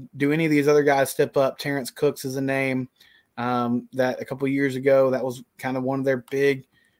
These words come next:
transfer players they're excited about and hasn't really, uh,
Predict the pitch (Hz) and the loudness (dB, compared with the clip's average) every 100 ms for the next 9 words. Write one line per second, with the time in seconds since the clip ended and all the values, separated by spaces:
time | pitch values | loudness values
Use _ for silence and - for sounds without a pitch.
0 | _ - 147 143 - 143 131 135 139 139 | _ -2 0 2 4 2 2 2 4 6
1 | 135 131 135 123 - 139 139 127 135 135 | 4 2 0 0 0 2 2 2 2 4
2 | 131 117 127 131 123 131 131 123 _ _ | 2 0 -4 -4 -4 -2 -2 -2 _ _
3 | _ _ - 117 113 | _ _ -8 -4 -4